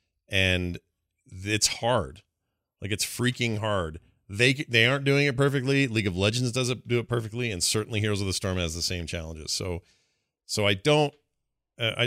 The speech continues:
I try to take this for what it is, which is this is probably not a problem you'll solve. It is a problem you'll certainly improve on, but this is not a war to win. It's a battle to,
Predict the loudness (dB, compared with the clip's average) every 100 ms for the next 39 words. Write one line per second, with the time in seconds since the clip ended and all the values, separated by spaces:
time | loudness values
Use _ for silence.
0 | 0 2 2 2 -2 2 2 4 0 0
1 | 0 2 4 4 4 4 0 -4 -2 2
2 | 2 2 -2 -6 _ _ _ _ _ _
3 | _ _ -2 2 2 2 2 4 4 2
4 | 0 -4 0 2 2 0 -2 -2 0 2
5 | 4 2 0 -8 -12 _ _ _ _ _
6 | _ -4 0 0 0 0 2 4 2 0
7 | 2 0 0 -2 -2 -2 0 2 2 0
8 | -4 -6 -4 -4 -4 -8 -12 _ _ _
9 | _ -4 0 2 4 4 2 2 2 2
10 | 2 2 0 0 0 -2 -6 -2 0 0
11 | -2 -6